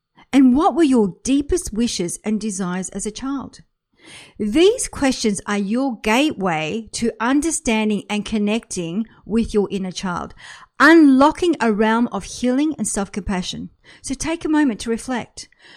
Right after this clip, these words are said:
For within the depth of your answers, you will uncover the path to your inner child's heart. Insight number two, nurturing your inner child's garden. Now that we've delved into the profound why, let's journey deeper into the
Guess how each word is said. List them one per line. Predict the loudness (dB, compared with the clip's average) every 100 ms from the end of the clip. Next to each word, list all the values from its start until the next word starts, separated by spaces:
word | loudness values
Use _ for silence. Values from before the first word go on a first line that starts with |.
| -20
For | -2 2 4
within | 4 4 2 4
the | 2
depth | 4 2 2 0
of | 2
your | 4 2 2
answers, | 0 0 0 -2 -4 -6 -8
you | 0 2
will | 2 -2 -2
uncover | -4 -2 -4 -4 -4
the | -4
path | -4 -4 -4 -6 -10 -6
to | -4
your | -2 -4 -6
inner | -6 -6 -6
child's | -8 -6 -6 -6 -10
heart. | -10 -10 -12 -14 -18 _ _ _ _ _ _
Insight | 0 2 2 4 4 4
number | 4 4 2
two, | 0 -4 -4 -8 _ _ _ -4
nurturing | 0 0 0 2 2
your | 2 0
inner | -2 -2
child's | -4 -8 -8
garden. | -12 -12 -14 -18 _ _ _ -20 -20 _
Now | 2 4 4
that | 4 2
we've | 2 2
delved | 2 0 0
into | -2 -2
the | -2
profound | -6 -4 -2 -2 -2 -2
why, | -2 -4 -8 -14 -8
let's | -6 -6 -8
journey | -4 2 4 4
deeper | 2 0 0 2 0
into | 0 0 0 -2
the | -4